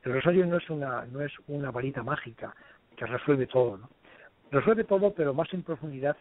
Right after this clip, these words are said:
y más con el tiempo. Y lo que nosotros tenemos que hacer es rezar, rezar el rosario. Ahora, ¿nos va a, nos va a, a terminar con eso tentaciones de desánimo? Posiblemente no. Pero lo que hará la Virgen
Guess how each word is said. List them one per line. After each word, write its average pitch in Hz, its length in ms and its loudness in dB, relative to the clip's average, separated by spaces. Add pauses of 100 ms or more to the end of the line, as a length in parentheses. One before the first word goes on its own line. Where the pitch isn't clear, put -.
(100)
y 131 80 -8
más 131 200 -6 (220)
con 120 160 -10
el 110 140 -10
tiempo. 120 420 -6 (800)
Y 151 80 0
lo 151 220 2
que 151 60 0
nosotros 165 280 0
tenemos 233 240 0
que 202 80 -2
hacer 190 220 2
es 202 140 -4
rezar, 190 420 -12 (1000)
rezar 151 300 2
el 165 80 6
rosario. 101 440 -8 (580)
Ahora, 151 260 4 (600)
¿nos 156 280 4 (100)
va 202 300 0 (100)
a, 160 480 0 (460)
nos 151 160 0
va 190 180 4
a, 165 220 0
a 156 80 0
terminar 151 520 4 (300)
con 156 160 2
eso 156 340 4 (220)
tentaciones 156 480 2
de 151 120 6
desánimo? 151 500 0 (180)
Posiblemente 165 560 -2
no. 160 160 -10 (680)
Pero 139 180 6
lo 135 120 6
que 139 120 2
hará 165 120 8
la 247 100 6
Virgen 208 400 0